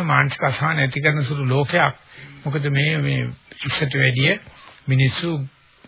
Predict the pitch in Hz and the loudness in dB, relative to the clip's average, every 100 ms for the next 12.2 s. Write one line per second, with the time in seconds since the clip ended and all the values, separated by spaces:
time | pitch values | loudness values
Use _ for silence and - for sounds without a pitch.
0 | 240 175 120 123 143 135 131 147 170 - | -12 -4 -2 2 4 4 4 0 -2 -4
1 | 131 131 143 135 135 135 135 135 135 123 | -6 -2 -2 0 0 0 0 2 2 2
2 | 123 139 147 156 240 - - - _ - | 2 2 0 -2 -4 -10 -20 -20 _ 0
3 | 131 135 131 139 131 - - 139 139 139 | 4 6 6 4 0 -4 -4 0 2 2
4 | 123 120 151 139 110 - - - 147 156 | 0 -2 0 0 -2 -4 -10 -10 -4 -2
5 | 143 147 165 151 143 135 120 143 151 165 | 0 0 2 2 2 2 2 2 2 0
6 | 156 143 - 151 208 247 - - - 139 | 2 0 0 0 0 -4 -16 -20 -6 2
7 | 143 147 151 151 147 - 175 190 185 147 | 4 6 6 4 2 0 0 0 0 -2
8 | 139 135 127 123 120 113 127 147 202 - | -4 0 0 0 -2 -2 -2 0 0 -2
9 | - _ _ - 135 131 131 123 120 123 | -20 _ _ -8 -2 0 2 0 0 0
10 | 120 131 123 113 113 117 113 113 110 113 | 0 -2 -4 -2 -4 -2 -2 -2 -2 -4
11 | 113 123 135 135 117 113 113 113 117 - | -2 -2 -2 -2 -2 -4 -2 -2 -2 -4
12 | 208 | -4